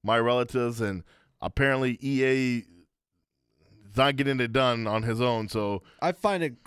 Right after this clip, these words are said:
Speaker 2: Are you the last one that's like,
Speaker 1: I feel like I
Speaker 2: you,
Speaker 1: am, like,
Speaker 2: you're
Speaker 1: of
Speaker 2: it?
Speaker 1: my contemporaries.
Speaker 2: Yeah, okay.
Speaker 1: Of people within my age.
Speaker 2: What about within your family? Is there anybody
Speaker 1: Well,
Speaker 2: else
Speaker 1: my,
Speaker 2: that
Speaker 1: my
Speaker 2: you know?
Speaker 1: sisters, my, my sister and my brother aren't, but they're younger. My sister was
Speaker 2: Well,
Speaker 1: born in
Speaker 2: <laughs>
Speaker 1: ninety-six,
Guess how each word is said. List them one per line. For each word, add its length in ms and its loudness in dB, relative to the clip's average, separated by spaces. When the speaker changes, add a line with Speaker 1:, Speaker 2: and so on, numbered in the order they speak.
Speaker 2:
Are 120 -2
you 120 -2
the 80 -2
last 360 -4
one 180 -6
that's 220 -8
like, 360 -6
Speaker 1:
I 80 -4
feel 220 -2
like 180 2
I 140 2
Speaker 2:
you, 60 2
Speaker 1:
am, 180 2
like, 160 2
Speaker 2:
you're 120 0
Speaker 1:
of 100 2
Speaker 2:
it? 80 -2
Speaker 1:
my 180 2
contemporaries. 680 -6
Speaker 2:
Yeah, 180 0
okay. 420 -8
Speaker 1:
Of 200 -2
people 260 -2
within 260 -2
my 160 2
age. 220 2
Speaker 2:
What 80 2
about 320 0
within 320 -4
your 160 -2
family? 580 -6
Is 140 -4
there 160 -2
anybody 640 -2
Speaker 1:
Well, 60 0
Speaker 2:
else 60 -2
Speaker 1:
my, 100 0
Speaker 2:
that 60 0
Speaker 1:
my 80 2
Speaker 2:
you 140 0
know? 60 -2
Speaker 1:
sisters, 180 -14
my, 140 -4
my 220 -4
sister 420 -6
and 100 -4
my 80 -4
brother 460 -2
aren't, 240 -6
but 120 -6
they're 120 -6
younger. 480 -6
My 100 -6
sister 120 -4
was 140 4
Speaker 2:
Well, 120 2
Speaker 1:
born 160 0
in 80 -2
Speaker 2:
<laughs> 80 2
Speaker 1:
ninety-six, 640 -2